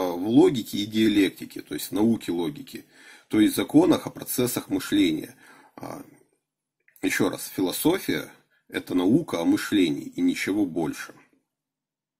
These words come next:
На этом Энгельс ставит точку, а в нашей книжечке, которую вы можете взять на Пушкинская, двадцать пять, прийти на кружок в понедельник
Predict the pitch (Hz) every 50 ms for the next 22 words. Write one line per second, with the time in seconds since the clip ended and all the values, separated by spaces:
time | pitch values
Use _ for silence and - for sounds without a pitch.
0 | _ _ _ _ _ _ _ _ _ _ _ _ _ _ _ _ - - - -
1 | 98 95 101 113 107 - 98 98 - 110 107 101 101 98 - - - 113 101 95
2 | 98 95 92 - 185 196 196 - - - - 98 - - - _ _ _ _ _
3 | _ _ _ _ _ _ - - - 95 92 87 101 113 120 123 123 - 123 101
4 | - - _ _ _ _ - - - 139 156 220 208 180 156 - - - - -
5 | - 104 - 107 107 107 98 101 95 101 104 101 92 - 98 - - 90 98 95
6 | 101 98 95 92 87 - - - - - 90 92 95 87 - - 113 101 - -
7 | 95 92 - - - 95 87 95 98 101 95 - - 139 143 - - - 220 220
8 | 220 - - - 92 90 - 104 92 92 - - - 110 110 - 180 185 185 -
9 | _ - 113 101 98 95 95 98 92 90 85 82 80